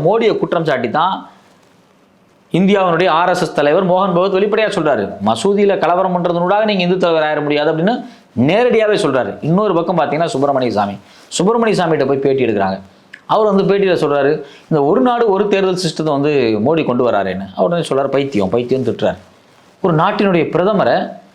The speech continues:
அந்த கட்சியை சார்ந்த ஒருத்தரே பைத்தியம், பைத்தியம்னு திட்டுறாரு. யாருமே எதுவுமே கண்டனம் கூட தெரிவிக்கல. அது மட்டும் இல்லாம பலமுறை இதே சுப்பிரமணிய சாமி மோடி பிரதமரா இருக்க மாட்டாரு, அதாவது மூணாவது தேர்தல்ல அவர் ஜெயிச்ச உடனே அவரை அனுப்பிச்சிருவாங்க அப்படின்னு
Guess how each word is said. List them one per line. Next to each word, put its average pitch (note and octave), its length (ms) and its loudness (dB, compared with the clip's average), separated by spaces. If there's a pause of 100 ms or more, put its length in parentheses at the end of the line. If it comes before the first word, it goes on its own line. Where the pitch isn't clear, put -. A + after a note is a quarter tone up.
(120)
அந்த G3+ 300 2
கட்சியை G#3 320 0
சார்ந்த F3 300 2
ஒருத்தரே D3+ 600 0
பைத்தியம், G#3 500 0
பைத்தியம்னு E3 360 0
திட்டுறாரு. A2+ 420 0 (500)
யாருமே A3+ 400 2
எதுவுமே G3+ 360 0
கண்டனம் G#3 300 0
கூட G3+ 140 0
தெரிவிக்கல. D#3+ 480 0 (540)
அது F#3+ 220 0
மட்டும் A3+ 220 2
இல்லாம E3 280 2
பலமுறை F#3 600 0
இதே F#3 200 2
சுப்பிரமணிய E3+ 400 0
சாமி C#3 360 -2 (360)
மோடி G#3+ 280 4
பிரதமரா F3+ 340 0
இருக்க D3+ 280 0
மாட்டாரு, G#2+ 500 0 (120)
அதாவது D3+ 240 0
மூணாவது D3+ 380 0 (100)
தேர்தல்ல C#3 300 2
அவர் E3+ 160 2
ஜெயிச்ச D3+ 260 0
உடனே D#3 240 0
அவரை B2+ 140 2
அனுப்பிச்சிருவாங்க E3 520 0
அப்படின்னு C#3 260 0